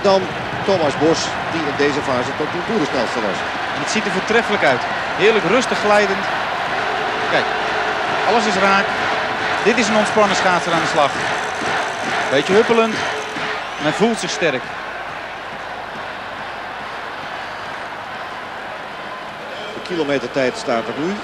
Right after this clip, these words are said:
Speaker 1: zometeen voor Bart Veldkamp in vierentwintig zeven. Een rondje van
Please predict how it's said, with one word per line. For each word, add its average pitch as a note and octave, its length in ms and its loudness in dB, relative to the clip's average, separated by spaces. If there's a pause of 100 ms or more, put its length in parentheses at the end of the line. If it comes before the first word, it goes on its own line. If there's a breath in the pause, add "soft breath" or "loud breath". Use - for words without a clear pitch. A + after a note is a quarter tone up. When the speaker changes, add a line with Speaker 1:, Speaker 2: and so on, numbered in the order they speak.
Speaker 1:
zometeen F3+ 440 0
voor F3 100 -2
Bart E3+ 200 0
Veldkamp F3 420 0
in A#2 140 -2 (140)
vierentwintig A2+ 520 -4 (280)
zeven. F#3+ 380 0 (760)
Een A2+ 80 2
rondje C3 260 0
van A#2 180 0